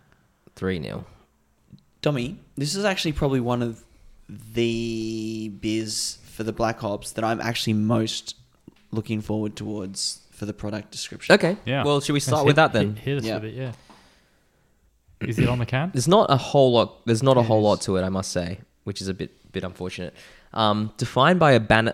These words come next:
Speaker 1: balance of pale malty barley and tropical hop aromas, our pale ale is light in colour but big in flavour. But don't overthink it." Maybe good advice
Speaker 3: <laughs> I
Speaker 1: there.
Speaker 3: think that's what we did.
Speaker 1: Yeah. Um, "It is what it says on the tin, a pale ale.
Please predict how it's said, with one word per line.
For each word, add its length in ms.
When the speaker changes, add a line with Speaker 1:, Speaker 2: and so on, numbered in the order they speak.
Speaker 1:
balance 440
of 300
pale 380
malty 580
barley 400
and 160
tropical 420
hop 240
aromas, 680
our 120
pale 460
ale 240
is 160
light 380
in 140
colour 260
but 220
big 160
in 100
flavour. 460
But 160
don't 240
overthink 540
it." 180
Maybe 180
good 160
advice 300
Speaker 3:
<laughs> 60
I 40
Speaker 1:
there. 100
Speaker 3:
think 160
that's 160
what 80
we 100
did. 240
Speaker 1:
Yeah. 300
Um, 460
"It 120
is 240
what 160
it 80
says 260
on 100
the 80
tin, 300
a 80
pale 320
ale. 380